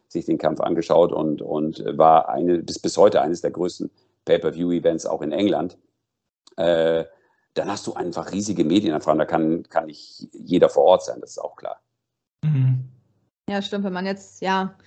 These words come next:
Speaker 3: schade ist es natürlich so ein bisschen, weil man denkt, so, ja, dann werden die deutschen Kommentatoren da nie irgendwie mehr live vor Ort sein. Das kostet natürlich auch viel Geld, aber es stimmt natürlich, wenn du sagst, ja klar, alle Länder, dann kann man da nicht haben. Aber man könnte es ja schon so ein bisschen abwechselnd machen, dass immer so ein europäisches Land vielleicht mit dabei ist, aber es kostet natürlich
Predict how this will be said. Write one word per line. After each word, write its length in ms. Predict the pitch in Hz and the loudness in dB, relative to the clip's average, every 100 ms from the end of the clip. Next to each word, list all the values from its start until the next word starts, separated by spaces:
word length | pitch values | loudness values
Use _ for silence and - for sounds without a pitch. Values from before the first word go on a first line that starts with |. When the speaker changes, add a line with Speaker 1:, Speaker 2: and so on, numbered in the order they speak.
| - | -20
Speaker 3:
schade 320 | - 233 254 277 | 0 8 8 8
ist 100 | 240 | 2
es 140 | 226 | -2
natürlich 400 | 208 196 247 254 | -4 -2 -4 -4
so 60 | 254 | -6
ein 80 | |
bisschen, 320 | 240 240 240 208 | -6 -6 -4 -2
weil 100 | 202 | -2
man 180 | 196 | -2
denkt, 280 | 196 202 208 | -2 -4 -4
so, 80 | 190 | -2
ja, 260 | 190 202 202 | 0 2 2
dann 140 | 196 | -2
werden 180 | 185 196 | 0 -2
die 80 | 190 | -2
deutschen 320 | 190 196 - | -2 -2 -4
Kommentatoren 520 | 208 202 202 196 202 | -2 0 0 2 4
da 80 | 185 | 4
nie 160 | 190 220 | 4 4
irgendwie 340 | 220 220 233 | 6 6 8
mehr 220 | 220 208 | 8 8
live 340 | 202 214 233 - | 8 6 4 4
vor 180 | 208 | 4
Ort 300 | - 214 240 | 6 4 4
sein. 180 | 240 226 | 0 2
Das 160 | 202 196 | 2 4
kostet 260 | 240 233 | 4 6
natürlich 260 | 220 208 214 | 4 4 4
auch 100 | 202 | 2
viel 160 | 208 220 | 2 2
Geld, 240 | 202 226 | 6 6
aber 140 | 196 | 4
es 100 | 196 | 2
stimmt 220 | 196 226 233 | 2 2 2
natürlich, 240 | 185 190 | 2 0
wenn 80 | 190 | -2
du 80 | 185 | 2
sagst, 240 | 196 196 | 0 2
ja 100 | 190 | 0
klar, 220 | 196 202 | 2 2
alle 120 | 190 | 4
Länder, 360 | 190 185 208 214 | 2 4 6 4
dann 420 | 190 190 185 - | 4 2 0 -6
kann 160 | - 202 | 0 4
man 120 | 196 | 6
da 100 | 185 | 6
nicht 180 | 190 214 | 4 0
haben. 160 | 185 | 0
Aber 140 | 180 196 | 2 4
man 100 | 208 | 4
könnte 220 | 240 247 | 6 4
es 100 | 240 | 4
ja 80 | 226 | 2
schon 180 | 233 220 | 4 2
so 80 | |
ein 40 | 208 | 2
bisschen 260 | 208 - | 2 0
abwechselnd 480 | 196 196 214 208 185 | -2 2 0 2 -2
machen, 160 | 175 185 | 0 -2
dass 140 | 180 | -4
immer 240 | - 196 185 | -2 -2 0
so 60 | |
ein 320 | - 180 202 | 0 4 4
europäisches 640 | 190 190 190 190 202 196 - | 4 4 2 0 -2 -2 -4
Land 240 | 185 202 | 0 0
vielleicht 220 | 202 180 190 | 2 0 0
mit 140 | 190 | -2
dabei 320 | 170 170 196 | 2 4 6
ist, 140 | 220 214 | 4 2
aber 140 | 180 | 0
es 120 | 180 | 0
kostet 300 | - 202 196 | 0 0 0
natürlich 400 | 190 185 196 196 | -4 0 -2 -2